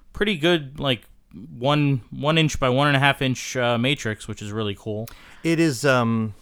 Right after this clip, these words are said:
Speaker 2: yeah, it's, it's like the Autobot Matrix of Leadership in G-Shock shape. <laughs>
Speaker 1: Yeah, I would say so.
Speaker 2: So,
Speaker 1: Okay.
Speaker 2: yeah, like, the, the outer rim here kinda has the same outer rim as a G-Shock, uh,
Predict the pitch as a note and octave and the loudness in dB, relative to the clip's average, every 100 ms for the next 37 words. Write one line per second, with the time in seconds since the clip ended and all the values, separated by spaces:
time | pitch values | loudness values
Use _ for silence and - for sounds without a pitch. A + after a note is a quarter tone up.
0 | - - D3 B2+ C3+ - - C#3 - C3 | -20 -8 -2 0 0 -4 -6 -6 -6 -4
1 | B2+ C#3+ - - - B2+ C3+ E3 G3 F#3+ | -2 -2 -6 -20 -12 -2 2 4 4 4
2 | F3 F3 E3+ - B2+ D3 D#3 - D#3 - | 4 0 -4 -4 0 2 2 0 -2 0
3 | C3 A#2+ G2+ A#2 C3 - C3+ A#2 - - | 2 4 2 0 -2 0 2 0 -2 -4
4 | A#2+ G#2 - - - - G3 - E3+ - | -2 2 2 2 -8 4 4 6 2 0
5 | - - A3 G3+ A#3+ C3+ - D#3+ D#3+ D#3 | -18 -10 -4 10 12 12 8 0 2 4
6 | C3 C3 C3+ D3+ C3 C#3+ C#3 B2 - B2+ | 4 6 4 6 6 6 6 4 2 -2
7 | A2+ A#2+ C3 C3+ C#3 A#2+ C3 C#3 B2+ B2+ | 0 0 4 6 6 4 4 4 2 2
8 | B2 A#2 A2 B2 A#2 A2 G#2+ G#2 G#2 - | 4 4 2 0 0 0 0 -2 -6 -2
9 | A#2+ A2+ A2+ A2 A2+ - G#2+ A2+ G#2 G#2+ | 0 2 0 0 -2 -2 -2 0 0 2
10 | A2+ A2 A2 G2+ G2+ G2+ G2 G#2+ G#2+ - | 2 2 -2 -4 -6 -6 -6 -4 -4 -2
11 | G2+ F#2 - - - - _ _ _ - | 0 0 -4 -16 -20 -20 _ _ _ -8
12 | A2 G2+ F#2+ F2 | -4 -2 -2 -4